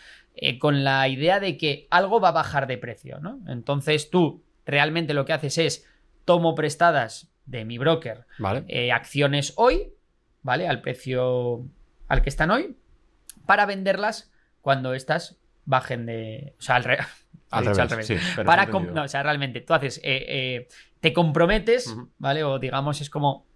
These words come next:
Speaker 1: lo contrario a una compra, es como que aunque tú no tengas las, las acciones, te comprometes a, a ve-, a, a comprarlas más adelante.
Speaker 2: Ujú.
Speaker 1: Esa compra, si, si tú, por ejemplo,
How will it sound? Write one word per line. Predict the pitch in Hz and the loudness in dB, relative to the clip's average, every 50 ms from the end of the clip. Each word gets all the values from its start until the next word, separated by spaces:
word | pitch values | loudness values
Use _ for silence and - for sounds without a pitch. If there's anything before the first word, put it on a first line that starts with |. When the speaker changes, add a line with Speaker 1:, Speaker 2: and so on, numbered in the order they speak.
| _ - - _ | _ -20 -18 _
Speaker 1:
lo | - 160 156 147 | 0 2 2 4
contrario | 160 170 165 226 233 226 | 4 2 4 2 2 2
a | 233 | 2
una | 208 165 123 | 0 -2 -2
compra, | - 131 117 113 123 123 | -2 -6 -6 -6 -8 -8
es | - | -6
como | - 139 131 - | -6 -6 -6 -4
que | - 139 139 131 - - _ _ _ | -4 -4 -6 -6 -8 -12 _ _ _
aunque | - 143 135 - 147 | -4 -4 -2 -2 -2
tú | 143 - 202 | -2 0 0
no | 214 233 | 0 2
tengas | 220 233 214 214 214 190 - 185 | 2 2 2 2 0 -2 0 0
las, | 175 170 175 170 170 - | 2 2 2 2 0 -4
las | - - 160 147 147 | -4 -2 -2 -2 -2
acciones, | 160 - - 190 202 190 202 233 - - - - - - - _ - | -4 -4 -2 -2 -2 -2 -2 -4 -6 -8 -12 -20 -20 -20 -20 _ 0
te | - 160 | 0 2
comprometes | - 160 156 143 - 156 151 180 190 175 208 220 240 233 - - _ _ _ _ _ _ _ _ _ _ _ - | 4 4 2 2 2 2 2 2 0 0 0 0 0 -2 -6 -12 _ _ _ _ _ _ _ _ _ _ _ 0
a, | 147 147 143 139 135 131 127 123 123 120 120 117 117 - - - _ _ _ | 2 4 4 4 2 0 -2 -4 -4 -6 -8 -10 -12 -16 -18 -20 _ _ _
a | - 139 131 | 0 0 0
ve-, | 139 139 139 | 0 -2 0
a, | - 127 123 - - - - _ _ _ _ - - - - | 2 2 0 0 -2 -14 -20 _ _ _ _ -20 -20 -10 -6
a | - 135 | -6 -2
comprarlas | - 139 139 127 160 170 175 185 196 165 | 0 0 2 4 4 4 4 4 0 -4
más | 170 175 156 156 | -4 -6 -4 -2
adelante. | 170 156 139 123 123 127 139 - - - - _ | -2 -2 -2 -2 -4 -4 -6 -8 -12 -16 -20 _
Speaker 2:
Ujú. | _ - - - - _ _ - | _ -20 -20 -20 -20 _ _ 0
Speaker 1:
Esa | - 156 151 151 143 | 0 2 2 2 2
compra, | - 185 190 185 160 170 175 - - - _ _ _ _ | 2 2 2 4 4 4 2 2 0 -6 _ _ _ _
si, | _ - - - - - 135 127 123 123 123 120 120 117 113 113 120 143 - | _ -20 -16 -12 -8 -8 -6 -6 -6 -6 -8 -8 -8 -10 -10 -12 -14 -16 -18
si | _ - - - - 131 117 | _ -20 -16 -12 -10 -8 -6
tú, | - 135 | -6 -2
por | - 139 135 | -2 0 0
ejemplo, | 135 139 143 139 123 127 120 131 - | 2 2 0 0 0 -2 -6 -8 -12